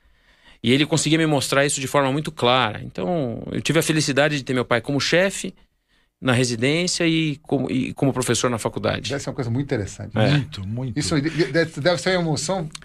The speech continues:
Speaker 3: Eu, eu,
Speaker 2: tanto pro
Speaker 3: eu
Speaker 2: doutor
Speaker 3: ia, eu ia
Speaker 2: Sami,
Speaker 3: chegar aqui
Speaker 2: tanto
Speaker 3: agora.
Speaker 2: professor Sami, quanto pra você,
Speaker 3: Eu
Speaker 2: né?
Speaker 3: imagino a primeira cirurgia que você se escovou, botou a luva e entrou com seu pai.
Speaker 2: Não.
Speaker 3: Como você, você, você tem isso, né?
Speaker 1: Lembro, lembro bem. Primeiro que quando eu entrei na faculdade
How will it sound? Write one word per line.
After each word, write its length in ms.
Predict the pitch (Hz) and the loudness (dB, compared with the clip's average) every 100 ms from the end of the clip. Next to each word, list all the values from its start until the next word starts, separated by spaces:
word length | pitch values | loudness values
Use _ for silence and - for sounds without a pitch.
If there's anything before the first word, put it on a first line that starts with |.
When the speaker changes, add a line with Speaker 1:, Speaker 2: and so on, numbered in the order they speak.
| _ - 151 - | _ -20 -10 -6
Speaker 3:
Eu, 100 | 143 | -2
eu, 120 | 175 | 2
Speaker 2:
tanto 260 | 175 311 - | 4 2 0
pro 20 | |
Speaker 3:
eu 60 | 214 | -2
Speaker 2:
doutor 180 | 202 180 | 2 2
Speaker 3:
ia, 60 | 208 | 2
eu 180 | - 180 | 2 2
ia 40 | |
Speaker 2:
Sami, 100 | - | 2
Speaker 3:
chegar 260 | - 180 185 | 0 0 -2
aqui 180 | 160 285 | 0 0
Speaker 2:
tanto 120 | 320 | 2
Speaker 3:
agora. 220 | 202 185 | 2 2
Speaker 2:
professor 320 | - - 160 | 2 0 -2
Sami, 380 | - 170 196 240 | -2 0 0 -2
quanto 440 | - 190 226 233 226 | -6 0 0 0 -2
pra 160 | 226 | -2
você, 300 | 180 143 - | 0 -2 -2
Speaker 3:
Eu 40 | 135 | 0
Speaker 2:
né? 40 | |
Speaker 3:
imagino 320 | 175 175 190 | 2 2 2
a 20 | 175 | 0
primeira 480 | 202 202 269 262 | 0 0 0 0
cirurgia 300 | 220 180 165 | 0 0 0
que 100 | 165 | 0
você 360 | 151 160 - 170 | -2 -4 -2 -2
se 320 | - - 214 | -2 -6 -4
escovou, 600 | 214 - 156 117 123 165 | -6 -2 0 0 -2 0
botou 480 | 151 139 - 160 156 | 0 -2 -4 -2 0
a 40 | |
luva 360 | 123 113 147 147 | 0 -2 -2 0
e 40 | |
entrou 240 | 156 151 147 | -2 -2 -4
com 120 | 139 | -4
seu 200 | - 123 | -4 -6
pai. 160 | - 135 | -2 2
Speaker 2:
Não. 100 | 131 | 2
Speaker 3:
Como 240 | 196 160 - | 0 -4 -8
você, 200 | 139 - 151 | -6 0 0
você, 240 | 147 156 | -2 -8
você 200 | - 135 | -4 -2
tem 220 | - 165 | 0 2
isso, 100 | 101 | 2
né? 60 | 101 | 4
Speaker 1:
Lembro, 380 | 107 120 160 104 | 4 4 2 0
lembro 260 | 110 156 | 0 0
bem. 400 | 180 127 107 - - | 2 2 2 -4 -6
Primeiro 300 | 208 254 302 | 0 2 2
que 100 | 226 | 0
quando 160 | - 202 | 2 2
eu 60 | |
entrei 160 | 151 196 | 2 2
na 60 | 165 | 0
faculdade 720 | 143 - 113 151 143 107 113 | 0 -2 2 2 2 -2 -10